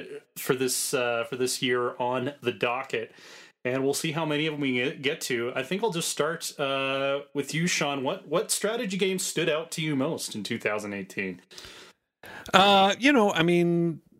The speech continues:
Speaker 2: uh, it's starting kind of with the Paradox theme, uh, but not going right for the classics of E U four and stuff
Speaker 1: Yeah.
Speaker 2: like that. Like, Battletech, to me, was, was to, to my mind, the biggest kind of s-,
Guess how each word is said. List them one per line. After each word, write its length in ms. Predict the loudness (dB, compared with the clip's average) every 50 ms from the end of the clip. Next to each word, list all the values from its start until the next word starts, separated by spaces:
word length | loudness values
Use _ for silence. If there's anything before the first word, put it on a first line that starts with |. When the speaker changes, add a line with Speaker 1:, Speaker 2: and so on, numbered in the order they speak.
| _ -12
Speaker 2:
uh, 400 | -10 -6 -4 -4 -2 -2 -2 -2
it's 340 | -2 0 4 4 4 4 6
starting 360 | 6 6 8 8 6 4 4
kind 180 | 4 4 4 4
of 100 | 4 6
with 200 | 6 6 6 4
the 80 | 2
Paradox 520 | 2 4 4 4 2 0 -2 -4 -4 -4 0
theme, 460 | 2 2 4 4 2 0 -2 -4 -6 -4
uh, 400 | 0 2 2 4 4 2 0 -2
but 280 | -2 -4 -2 -2 0 2
not 240 | 2 2 2 0
going 260 | 0 0 2 2 2 2
right 260 | 2 2 0 -2 -6
for 500 | -6 -4 -2 0 2 2 2 2 0 -4 -6
the 80 | -8 -2
classics 460 | 2 2 2 2 2 -2 -6 -6 -4
of 100 | -4 -2
E 60 | 0
U 200 | 2 2 2 2
four 200 | 0 0 0 0
and 100 | 0 2
stuff 140 | 2 2 2
Speaker 1:
Yeah. 60 | 2
Speaker 2:
like 100 | 2 0
that. 60 | 0 -2
Like, 160 | -2 0 2
Battletech, 680 | 4 4 4 2 0 -2 -4 -4 -4 -2 -4 -4 _
to 100 | 0 0
me, 260 | 2 4 4 4 4
was, 540 | 4 4 4 4 4 2 0 -4 -6 -12 -14 -10 -4
was 400 | 2 4 4 4 4 0 -4 -8 _ 0
to, 280 | 2 2 2 2 0 -4 -6
to 140 | -4 0 2
my 240 | 4 4 4 4 2
mind, 320 | 2 0 0 0 -2 -4
the 100 | -10 -12 -14 _ _ _ _ _ _ _ _ _ _ _ _ _ _ _ _ _ 2
biggest 580 | 2 4 4 4 2 2 2 0 -6 -14 -2 2
kind 220 | 2 4 4 2
of 180 | 0 -2 -4 -6 -12 -18 -20 -20 -20 -20 _ _ _ _ _ _ _ _ _ _ _ _ _ _ _ _ -10
s-, 80 | -8